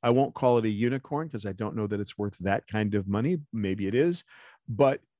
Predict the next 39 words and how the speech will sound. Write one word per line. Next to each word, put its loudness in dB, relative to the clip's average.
it 6
is 4
rare 4
to -8
have -2
a 0
business -4
as 4
successful -4
as -4
OnlyFans. -8
And 6
what's 4
ironic 8
here 2
is -4
that 0
they're 2
a 0
victim 0
of -4
their -6
own -8
success. -4
They 4
didn't 2
expect -2
to -2
be 4
in 4
the 2
porn 0
business, -4
and 4
they 6
are. -6
Uh, 4
adult 4
entertainment, -4